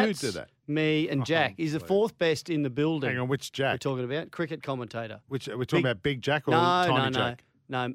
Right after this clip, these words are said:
Speaker 2: uh, Average Jack.
Speaker 1: Bonsai Jack.
Speaker 2: Bonsai Jack.
Speaker 1: <laughs> Didn't Steve call him that last
Speaker 2: Bonsai
Speaker 1: night?
Speaker 2: Jack.
Speaker 1: Yeah.
Speaker 2: That's good.
Speaker 1: Yeah.
Speaker 2: He's not that small. He's just not as big as
Speaker 1: <laughs>
Speaker 2: Big
Speaker 1: How do you
Speaker 2: Jack.
Speaker 1: know?
Speaker 2: Don't go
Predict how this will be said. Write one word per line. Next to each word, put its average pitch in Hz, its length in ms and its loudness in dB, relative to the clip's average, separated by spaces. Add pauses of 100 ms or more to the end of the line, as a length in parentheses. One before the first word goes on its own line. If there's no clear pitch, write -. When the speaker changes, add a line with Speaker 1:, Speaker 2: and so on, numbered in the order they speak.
(160)
Speaker 2:
uh, 120 320 -6
Average 123 340 -6
Jack. 110 220 -8 (120)
Speaker 1:
Bonsai 117 360 -2
Jack. - 360 -16 (240)
Speaker 2:
Bonsai 165 420 -6
Jack. 90 180 -16 (380)
Speaker 1:
<laughs> - 380 -20
Didn't 185 200 0
Steve 143 460 -2
call 147 220 -2
him 143 120 -6
that 127 160 -2
last 135 240 -4
Speaker 2:
Bonsai 175 360 -2
Speaker 1:
night? 208 100 -6
Speaker 2:
Jack. 117 260 -8 (120)
Speaker 1:
Yeah. 175 260 -4 (200)
Speaker 2:
That's 202 200 -10
good. 160 340 -4 (320)
Speaker 1:
Yeah. 147 100 -6 (160)
Speaker 2:
He's 170 100 -2
not 226 200 0
that 139 160 2
small. 117 400 -6 (240)
He's 143 100 -4
just 160 100 -2
not 160 120 0
as 127 80 -4
big 117 200 -2
as 110 60 -8
Speaker 1:
<laughs> 101 40 -10
Speaker 2:
Big 170 100 2
Speaker 1:
How 262 60 2
do 262 80 -2
you 254 80 0
Speaker 2:
Jack. 226 60 -2
Speaker 1:
know? 226 300 -2 (2250)
Speaker 2:
Don't 107 180 -16
go 95 80 -20